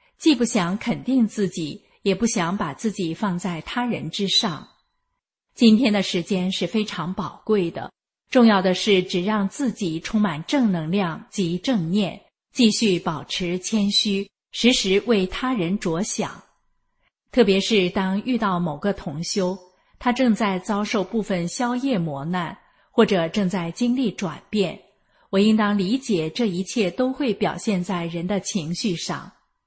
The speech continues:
我是师父的弟子，这段时间是用来给我以纯净的心、纯净的思想，完成最重要、最基本的事情，救度众生。而如果在整体中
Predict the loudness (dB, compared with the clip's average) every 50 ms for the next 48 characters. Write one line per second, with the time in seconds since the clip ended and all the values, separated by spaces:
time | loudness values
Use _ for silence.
0 | _ _ _ _ _ _ _ _ _ _ _ _ _ _ 0 2 4 4 4 2
1 | 2 0 0 2 2 0 0 0 -2 -4 -4 -4 -4 -2 -2 0 0 -2 -4 -8
2 | -14 -14 -14 -14 _ _ _ _ _ _ _ _ 2 4 4 6 4 2 2 0
3 | -2 0 0 0 0 2 0 0 0 0 0 2 2 2 2 2 0 -2 -4 -4
4 | -4 -2 0 2 2 2 0 0 -2 -2 -4 -6 -6 -6 -6 -4 -2 -2 -2 -2
5 | 0 0 -2 0 -2 -6 -4 0 4 4 6 4 4 0 _ _ _ _ -4 0
6 | 2 4 4 4 2 2 0 0 0 -2 -4 -4 -4 -2 -2 -2 -2 -2 -4 -4
7 | -4 -10 -16 _ _ _ _ _ _ _ -2 0 2 2 0 0 0 -2 -2 -2
8 | -4 -2 0 -2 -2 0 0 0 2 2 2 2 0 -2 -4 -6 -10 _ _ _
9 | -2 2 2 2 2 0 -2 0 0 0 0 0 -4 -4 -4 -6 -6 -4 -2 -2
10 | -2 -2 -2 -6 -8 -10 -10 -12 -14 _ _ _ _ _ _ 2 2 2 2 2
11 | 0 0 0 0 0 -2 -4 -4 -2 -2 -2 -4 -6 -6 -4 -4 -2 -2 -4 -6
12 | -8 _ _ _ _ _ _ _ _ _ _ _ _ _ _ _ _ _ _ _
13 | -2 2 4 4 4 6 4 4 4 4 2 2 0 0 -2 -2 -2 -2 -2 -2
14 | -2 0 0 0 0 0 -4 -8 -4 -2 0 0 0 -2 -4